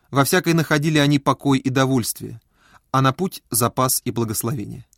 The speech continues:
Григорий и товарищи его свободно достигли Новогорода Северского, где архимандрит Спасской обители принял их весьма дружелюбно и дал им слугу с лошадьми, чтобы ехать в Путивль. Но беглецы, отослав провожатого,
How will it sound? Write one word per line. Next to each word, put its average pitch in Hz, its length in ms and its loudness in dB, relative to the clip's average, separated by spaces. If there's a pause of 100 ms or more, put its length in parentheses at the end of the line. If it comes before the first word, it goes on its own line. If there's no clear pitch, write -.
(880)
Григорий 165 420 4
и 170 120 -2
товарищи 175 560 2
его 160 320 2
свободно 147 540 2
достигли 131 600 0
Новогорода 123 640 0
Северского, 165 640 0 (280)
где 156 240 2
архимандрит 156 800 2
Спасской - 540 2
обители 185 580 0 (360)
принял 214 320 4
их - 120 -4
весьма 165 340 0
дружелюбно 147 720 0 (340)
и 135 60 0
дал 147 220 4
им 139 80 4
слугу 143 360 2
с - 80 -4
лошадьми, 127 480 -2 (240)
чтобы 208 320 0
ехать 135 340 0
в - 60 -20
Путивль. 107 500 -6 (800)
Но 131 140 0
беглецы, 123 580 -2 (380)
отослав 131 520 -2
провожатого, 180 640 0